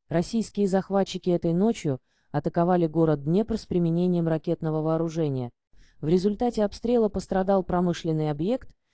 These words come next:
где фиксируется разрушение и был пожар. Об этом сообщает Новости Украина со ссылкой на руководителя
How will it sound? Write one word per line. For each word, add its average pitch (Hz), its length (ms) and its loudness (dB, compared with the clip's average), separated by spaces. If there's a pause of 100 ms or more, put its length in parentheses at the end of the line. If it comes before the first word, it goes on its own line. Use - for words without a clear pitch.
(220)
где 151 160 -2
фиксируется 226 640 -2
разрушение 202 640 2
и - 20 4
был 190 200 0
пожар. 160 480 -2 (480)
Об 151 160 0
этом 214 200 2
сообщает 190 540 0
Новости 180 400 0
Украина 170 420 2
со 165 160 -2
ссылкой 170 360 -2
на 160 100 0
руководителя 160 760 -2